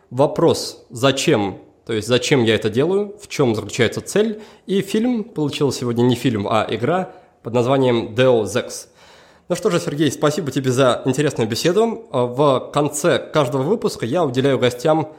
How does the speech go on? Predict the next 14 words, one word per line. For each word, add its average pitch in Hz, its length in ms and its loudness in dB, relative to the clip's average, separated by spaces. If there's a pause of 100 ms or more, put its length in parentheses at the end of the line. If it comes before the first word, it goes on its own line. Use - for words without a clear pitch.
(160)
немножечко 139 460 2
времени, 143 500 2 (500)
чтобы 180 420 0
они 139 180 2
могли 135 300 2
себя 135 320 -2
чуть-чуть - 540 -8 (320)
порекламировать, 156 840 0
если 147 280 -6
есть 135 100 -2
такое 147 240 0
желание, 143 640 2
и 208 140 0
рассказать, 160 640 -2